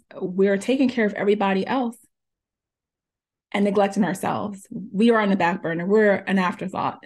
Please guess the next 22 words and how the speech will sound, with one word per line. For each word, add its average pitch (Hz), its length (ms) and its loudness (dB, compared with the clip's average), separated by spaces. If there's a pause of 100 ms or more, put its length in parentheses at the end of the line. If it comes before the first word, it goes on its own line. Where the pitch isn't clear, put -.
(140)
for 170 140 0
our 147 160 0
own 170 180 -6
selves. 175 440 -4 (500)
Um, 185 280 0
so 214 300 0
that 214 240 0
took 240 180 -4
me 208 200 0
to, 185 500 0
um, 185 560 -6 (220)
trying 262 180 2
to 240 100 2
think 226 200 0
of 208 120 -2
how 269 280 0
can 269 160 -2
I 220 120 0
encourage 214 480 -2
women 208 580 -2
in 202 120 -4
healthcare 196 640 0